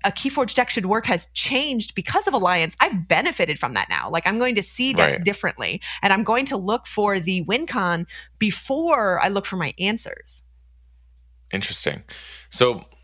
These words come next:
Speaker 2: to go on that train of thought now, as we've been doing on this, this podcast so far today,
Speaker 1: <laughs>
Speaker 2: uh, does that mean, like, in Sealed, I don't know if you do this, are you going to be, especially 'cause it's Sealed Alliance,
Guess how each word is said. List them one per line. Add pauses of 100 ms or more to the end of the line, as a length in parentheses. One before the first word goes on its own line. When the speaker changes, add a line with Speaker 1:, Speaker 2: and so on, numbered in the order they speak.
(180)
Speaker 2:
to
go
on
that
train
of
thought
now, (180)
as
we've
been
doing
on
this,
this
podcast
so
far
today, (720)
Speaker 1:
<laughs>
Speaker 2:
uh,
does
that
mean,
like, (160)
in
Sealed, (360)
I
don't
know
if
you
do
this, (180)
are
you
going
to
be,
especially
'cause
it's
Sealed
Alliance,